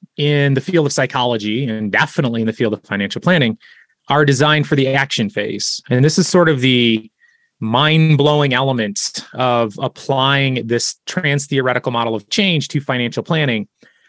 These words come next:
Only twenty percent of us are in the action phase at any given time around any given issue in our life. But that's where a hundred percent of our tools are. <laughs> You know,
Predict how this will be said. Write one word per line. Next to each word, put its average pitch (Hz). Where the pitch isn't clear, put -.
Only 202
twenty 196
percent 175
of 156
us -
are 127
in 131
the 123
action 131
phase 101
at 107
any 127
given 127
time 117
around 117
any 123
given 110
issue 117
in 104
our 95
life. 131
But 147
that's 151
where 202
a 160
hundred 165
percent 151
of 135
our 120
tools 139
are. -
<laughs> -
You -
know, 139